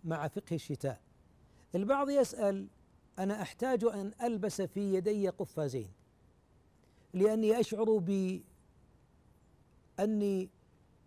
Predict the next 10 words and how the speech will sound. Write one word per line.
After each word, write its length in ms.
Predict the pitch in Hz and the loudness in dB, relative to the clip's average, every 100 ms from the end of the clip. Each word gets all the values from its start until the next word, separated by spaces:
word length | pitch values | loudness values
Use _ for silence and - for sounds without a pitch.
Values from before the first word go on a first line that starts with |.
| - | -2
يتعبني 560 | 180 180 185 247 254 208 | -2 0 -2 0 2 4
البرد 360 | 180 185 156 | 4 2 0
فيهما، 460 | 107 147 110 104 101 - - - - _ _ - | -2 -4 -4 -8 -14 -20 -20 -20 -20 _ _ -10
هل 160 | - 247 | -2 2
يسوغ 580 | 269 - 294 254 233 214 | 2 2 2 4 4 2
أن 60 | |
ألبسهما 680 | 185 208 190 226 226 190 190 | -2 -2 0 0 2 2 0
وأنا 380 | 160 165 196 196 | 0 0 -2 -4
أصلي؟" 500 | 165 196 208 220 233 - _ - _ - _ - | -4 -4 -2 -2 -4 -10 _ -20 _ -20 _ -8
الصحيح 580 | 160 - 160 156 208 - | -6 -4 0 2 0 -4